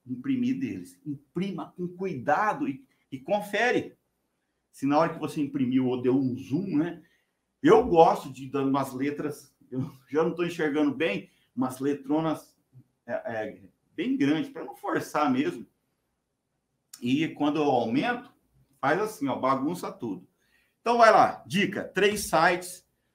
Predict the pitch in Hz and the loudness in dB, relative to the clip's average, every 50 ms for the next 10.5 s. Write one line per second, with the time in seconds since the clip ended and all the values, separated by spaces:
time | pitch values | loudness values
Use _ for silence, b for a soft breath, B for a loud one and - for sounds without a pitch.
0 | _ _ _ _ _ - 135 131 - 170 190 180 - - 143 151 139 131 120 120 | _ _ _ _ _ -14 -14 -8 -4 -2 -2 -2 -2 -2 0 0 2 2 0 -2
1 | - - - - - _ _ _ _ _ _ _ _ _ _ - 123 139 185 226 | -6 -12 -18 -20 -20 _ _ _ _ _ _ _ _ _ _ -2 2 2 2 2
2 | 226 - - _ _ _ _ _ _ _ _ _ _ _ - 202 233 247 254 254 | 0 -4 -14 _ _ _ _ _ _ _ _ _ _ _ -2 0 0 2 0 0
3 | 254 - - _ - 117 120 156 185 202 190 196 208 196 196 208 208 196 180 - | -2 -6 -14 _ -16 -2 6 6 6 6 6 8 10 10 10 10 8 2 -8 -10
4 | - - 170 180 180 175 - - 180 175 180 180 175 - 165 160 160 165 165 170 | -4 0 2 2 2 2 0 -2 -2 0 0 0 0 0 -4 -6 -4 -4 -4 -4
5 | 170 156 143 135 143 147 160 160 160 160 - 127 131 135 123 - - 92 120 120 | -2 0 2 2 2 2 2 0 -4 -4 -4 -2 0 0 0 -2 -4 -2 -2 0
6 | 113 113 110 110 104 101 95 90 - - _ _ _ - 123 135 - - - 240 | 0 0 0 0 0 -2 -2 -4 -8 -14 _ _ _ -8 -8 -8 -8 -10 -12 -12
7 | 214 - - - - - _ _ _ _ _ _ _ _ _ - 127 196 226 - | -12 -12 -12 -16 -20 -20 _ _ _ _ _ _ _ _ _ -6 2 6 6 6
8 | - - - 233 214 202 170 160 170 180 120 - - - - _ _ _ _ _ | 6 4 4 6 6 6 6 6 4 2 0 -4 -12 -18 -20 _ _ _ _ _
9 | _ _ - 143 131 147 151 151 147 147 165 156 156 - 185 208 233 233 233 233 | _ _ -8 -2 4 4 4 4 4 2 2 2 2 2 6 6 6 6 6 4
10 | 214 160 160 143 127 101 101 - - - | 2 4 4 4 4 4 2 -2 -6 -16